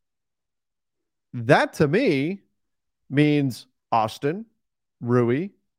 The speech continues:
and D'Lo, who we're gonna talk more about it in just a minute. But is that the right move here for the Lakers? Let's run this thing back for the most part, and any moves that we make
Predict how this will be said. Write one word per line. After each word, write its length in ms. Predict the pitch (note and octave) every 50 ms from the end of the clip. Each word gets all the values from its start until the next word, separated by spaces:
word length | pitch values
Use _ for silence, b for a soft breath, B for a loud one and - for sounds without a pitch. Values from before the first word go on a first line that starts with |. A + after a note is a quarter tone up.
| _ _ _ _ _ _ -
and 280 | C#3 C#3 C3+ B2+ A#2
D'Lo, 520 | A2+ E3 G3+ B3+ C4+ F#3+ B2+ G2+ F#2+ G#2 A2+
who 80 | - D3+
we're 140 | D#3+ E3 D#3
gonna 180 | E3+ D#3+ D#3
talk 320 | D#3 - F3 D#3+ D3 B2 -
more 280 | C3 C#3 F#3 B3 C#4+
about 340 | B3 A2 G#2+ G#2 G#2+ A2+ A#2+
it 120 | B2 A#2
in 200 | - C3+ C3+ A#2+
just 180 | A#2 B2 A#2+ -
a 40 | B2
minute. 420 | C#3 G3+ A3+ E3 B2 A#2 A2 _ _ _ _ _ _ _ _ _ _ -
But 340 | B2+ C#3 D3 C#3 C#3 - _ _ _ _ _ _ _ _ _ _ _ _ _ _ _ _ -
is 220 | D#3 F3+ G3+ F#3
that 260 | - B3+ B3+ B3 -
the 80 | A3+ G3+
right 320 | G3 A3+ A#3+ A#3+ G#3+ -
move 320 | F3 G3 B3 C#4+ C#4+ G3+ -
here 240 | B2+ A2 - - _ _ _ _ _ _ -
for 160 | - C#3+ C#3+
the 100 | C3+ C3
Lakers? 540 | B2+ B2 A#2 - - - - - - - _ _ _ _ _ _ _ -
Let's 240 | C3 C#3+ D3 -
run 280 | D3+ D3 D3+ D#3+ D#3+ D3+
this 180 | D#3 D#3 C#3 -
thing 260 | - D3+ C#3+ C3+ B2
back 360 | A2+ C3 B2+ B2+ B2 - -
for 100 | - B2
the 100 | A2 A2+
most 280 | A#2+ C#3+ F3 F3 - -
part, 320 | F#3+ F3+ F#3 G3 - _ -
and 140 | B2+ B2 A#2
any 180 | B2 C3 C#3
moves 280 | C3+ C3+ C#3 C#3 B2+ -
that 80 | D3
we 120 | - C#3+ C3+
make 360 | B2 A#2+ A2+ A2 G#2 -